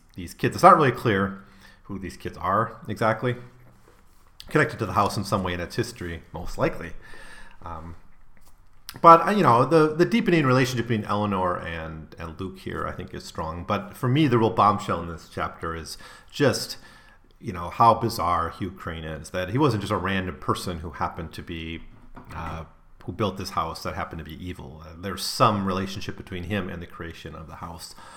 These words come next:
from, from right away, from right in the beginning. Um, so it's a, it's a very short chapter, though. Uh, then we get ch-, chapter seven. And by the way, we're, we're pretty much,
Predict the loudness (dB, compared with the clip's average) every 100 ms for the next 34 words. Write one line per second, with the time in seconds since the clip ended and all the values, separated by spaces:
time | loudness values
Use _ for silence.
0 | -8 4 8 8 4 -2 -6 -2 0 0
1 | 0 4 6 8 8 6 2 0 -2 -2
2 | -2 -2 -4 -6 -12 -20 -20 -20 -20 -20
3 | -14 -12 -10 -10 -10 -4 6 6 8 10
4 | 10 10 4 2 -4 -6 -8 -10 -14 -18
5 | -18 -16 -14 -2 4 6 6 8 6 8
6 | 6 6 0 -4 0 0 0 0 2 6
7 | 10 10 10 6 8 8 8 6 -2 -12
8 | -6 -4 -4 -2 0 4 6 4 2 -10
9 | -12 -14